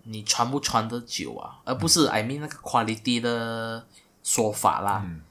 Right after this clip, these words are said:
Speaker 1: 就还有一种是跟 trends 啊，跟风的那种 wear duration 啊。
Speaker 2: 跟风的 wear duration，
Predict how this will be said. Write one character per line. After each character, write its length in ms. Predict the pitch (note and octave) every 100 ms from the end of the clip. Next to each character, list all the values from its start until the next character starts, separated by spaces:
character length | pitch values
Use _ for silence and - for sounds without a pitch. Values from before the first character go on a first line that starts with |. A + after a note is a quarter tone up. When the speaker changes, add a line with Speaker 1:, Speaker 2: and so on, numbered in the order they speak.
| _ -
Speaker 1:
就 400 | C3+ C#3 C3+ C3
还 180 | -
有 80 | G#2+
一 100 | B2+
种 360 | D#3 A2+ F2+ F#2+
是 360 | - B2 B2
跟 380 | A#2 A2 G2+ G#2
trends 460 | - B2 A2 A2 A2
啊， 200 | G#2 G2+
跟 180 | - G2+
风 320 | G2+ G2+ G2 G#2+
的 160 | G#2
那 120 | G#2 G#2
种 240 | F#2+ D2+ C#2+ G#2 - _ - - - -
wear 180 | A2 A2
duration 560 | G#2+ F#2+ G2+ G#2+ G2+
啊。 180 | F#2 - - -
Speaker 2:
跟 220 | A#2+ A#2
风 300 | - A2+ A2+
的 80 | A2
wear 260 | A2+ A2+
duration， 400 | G#2 F2 - F2+